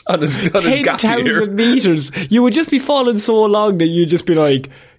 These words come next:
Speaker 2: "Yeah, I'm going to die." And then you start just thinking of random stuff. You're like, "Jesus, it's going on a while, actually."
Speaker 1: This kind of, like, having to come to, uh, d-, d-, this is a grim thought, but, like, if your parachute failed and you have to come to terms with that on the way down.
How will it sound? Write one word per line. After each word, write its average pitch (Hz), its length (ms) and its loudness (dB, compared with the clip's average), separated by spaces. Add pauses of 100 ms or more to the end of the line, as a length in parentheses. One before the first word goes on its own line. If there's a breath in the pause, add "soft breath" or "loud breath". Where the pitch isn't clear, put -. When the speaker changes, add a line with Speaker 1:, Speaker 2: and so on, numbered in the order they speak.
Speaker 2:
"Yeah, 175 120 2
I'm 180 100 0
going 214 180 2
to 147 100 -8
die." 170 240 2 (100)
And 160 80 -4
then 190 100 2
you 185 120 2
start 165 340 -2
just 170 200 -2
thinking 180 280 -2
of 151 140 0
random 156 440 -2
stuff. 139 280 0
You're 139 80 -2
like, 139 140 0
"Jesus, 165 220 0
it's 147 100 -4
going 226 200 2
on 220 120 2
a 151 80 2
while, 170 340 2
actually." 131 440 -4 (360 loud breath)
Speaker 1:
This 208 220 -2
kind 185 180 -2
of, 131 60 -8
like, 147 120 0
having 185 180 -2
to 131 60 -4
come 135 180 -2
to, 156 280 -6
uh, 98 220 -2
d-, 120 220 -8
d-, 120 260 -2
this 107 180 -4
is - 60 -8
a 92 60 -4
grim 92 200 -4
thought, 101 280 -4
but, 95 100 -6
like, 101 280 -4
if 113 140 -2
your 104 80 -4
parachute 131 500 -2
failed 90 300 -4
and 85 80 -8
you 87 80 -4
have - 80 -10
to - 60 -14
come 101 180 -4
to 90 80 -10
terms 98 340 -4
with 85 100 -8
that 85 160 -2
on 85 80 -8
the 80 80 -6
way 80 160 -2
down. 85 360 -4